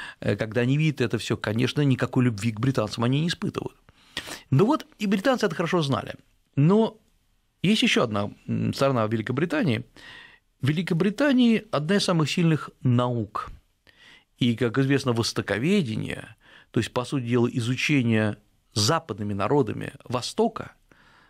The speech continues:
а востоковедение бывает только среди западных народов, родилось,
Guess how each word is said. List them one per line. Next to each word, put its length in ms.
а 80
востоковедение 400
бывает 160
только 500
среди 220
западных 320
народов, 400
родилось, 500